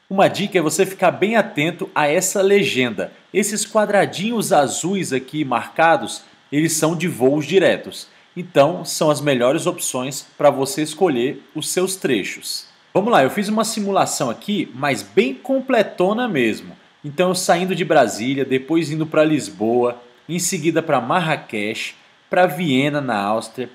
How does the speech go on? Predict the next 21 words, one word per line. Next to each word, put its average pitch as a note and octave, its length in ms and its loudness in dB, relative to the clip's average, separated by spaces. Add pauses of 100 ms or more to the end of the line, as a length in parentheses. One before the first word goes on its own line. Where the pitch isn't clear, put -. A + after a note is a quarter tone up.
(100)
Istambul, D#3+ 600 -4
na F3+ 100 0
Turquia, A#2 680 -4 (280)
Dubai, B2+ 640 2
nos B2+ 160 -6
Emirados A2 500 -4
Árabes, A2 480 -4 (300)
Delhi, F3+ 320 4
na D#3 180 0
Índia, B2 460 -6 (300)
Yangon, F#3 760 0
em C#3+ 160 -8
Mianmar, A#2 720 -4 (160)
depois C3+ 380 -4
saindo D#3 260 -4
pra D3 160 0
Bangkok, A2+ 840 -4 (320)
Singapura, A#2+ 1080 -4 (340)
na D#3 180 -2
sequência D3 640 -4
Sydney, E3 800 -8